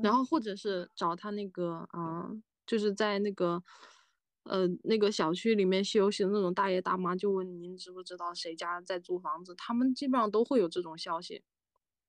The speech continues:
然后我，我，我有好几个同事都是通过这种方式，就是直接跟房东签到了满意的房子，嗯。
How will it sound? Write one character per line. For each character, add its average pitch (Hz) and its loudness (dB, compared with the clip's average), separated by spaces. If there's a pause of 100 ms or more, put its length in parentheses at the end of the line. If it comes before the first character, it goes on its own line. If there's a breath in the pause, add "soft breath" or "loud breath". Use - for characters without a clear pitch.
(260)
然 214 2
后 262 2
我， 190 4
我， 190 4
我 254 6
有 247 6
好 196 2
几 214 0
个 196 4
同 185 0
事 202 -2
都 196 -2
是 190 0
通 202 0
过 196 4
这 202 -2
种 175 0
方 180 -6
式， 185 -8
就 175 -14
是 170 -14
直 170 -12
接 185 -2 (420)
跟 214 6
房 175 0
东 185 2 (140)
签 190 -2
到 180 2
了 165 0
满 160 -6
意 - -4
的 - -6
房 - -8
子， - -18 (240)
嗯。 - -10